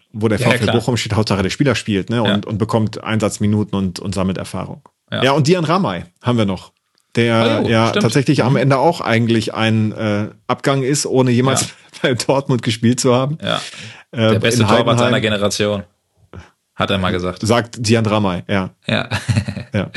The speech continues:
Speaker 2: Genau.
Speaker 1: Ex-, Experten sagen, der beste Torwart seiner Generation, der Experte, Dian Ramay. Ähm,
Speaker 2: <laughs>
Speaker 1: ist aber ein guter
Speaker 2: Elfer-Töter
Speaker 1: Torwart.
Speaker 2: auf jeden Fall. Ja,
Speaker 1: Ja,
Speaker 2: ist ein
Speaker 1: ist
Speaker 2: guter
Speaker 1: ein guter,
Speaker 2: Torwart.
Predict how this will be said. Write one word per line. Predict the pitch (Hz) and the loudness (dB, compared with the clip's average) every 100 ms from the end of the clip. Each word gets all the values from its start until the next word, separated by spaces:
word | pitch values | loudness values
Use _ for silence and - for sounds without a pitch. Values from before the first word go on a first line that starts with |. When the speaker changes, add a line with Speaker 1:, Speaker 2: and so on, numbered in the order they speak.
| - - - | -12 -10 -2
Speaker 2:
Genau. | 117 104 | 0 0
Speaker 1:
Ex-, | |
Experten | - 127 - 135 147 | -2 -2 2 2 2
sagen, | 120 127 139 143 135 | 2 4 4 0 -2
der | - 104 113 113 | -6 -2 2 2
beste | 117 - 117 | 0 0 -2
Torwart | 113 110 107 107 117 | 0 -2 -2 -4 -6
seiner | 110 107 | -4 -2
Generation, | 104 101 98 - 107 113 | -2 -4 -6 -2 -2 -2
der | 104 | -4
Experte, | 90 - 107 104 120 | -6 -4 -4 -2 -4
Dian | - - 101 | -6 -6 -6
Ramay. | 95 95 87 - - - - - - - | -4 -6 -6 -12 -18 -14 -14 -14 -6 0
Ähm, | 117 101 95 92 - | 0 0 -2 -6 -10
Speaker 2:
<laughs> | - | 0
Speaker 1:
ist | 113 120 | 2 2
aber | 120 | 2
ein | 107 | 2
guter | 104 | 2
Speaker 2:
Elfer-Töter | |
Speaker 1:
Torwart. | 95 92 | 2 0
Speaker 2:
auf | 87 | -2
jeden | 104 | -4
Fall. | - 98 95 90 | -4 -6 -4 -4
Ja, | |
Speaker 1:
Ja, | 101 | -2
Speaker 2:
ist | 101 | 0
ein | |
Speaker 1:
ist | 101 | 2
Speaker 2:
guter | 113 | 2
Speaker 1:
ein | 123 | 0
guter, | 95 | -2
Speaker 2:
Torwart. | 92 92 | -6 -10